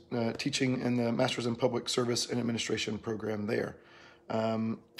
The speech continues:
I discovered Tim Urban's, uh, Wait But Why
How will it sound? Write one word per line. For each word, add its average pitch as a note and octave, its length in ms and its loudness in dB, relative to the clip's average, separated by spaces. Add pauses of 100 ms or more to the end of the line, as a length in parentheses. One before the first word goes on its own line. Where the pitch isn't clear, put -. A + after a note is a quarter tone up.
I - 20 2
discovered C#3+ 460 6
Tim C3+ 400 6
Urban's, B2+ 720 6
uh, A#2 260 6
Wait B2 220 8
But A2+ 80 4
Why D3 500 10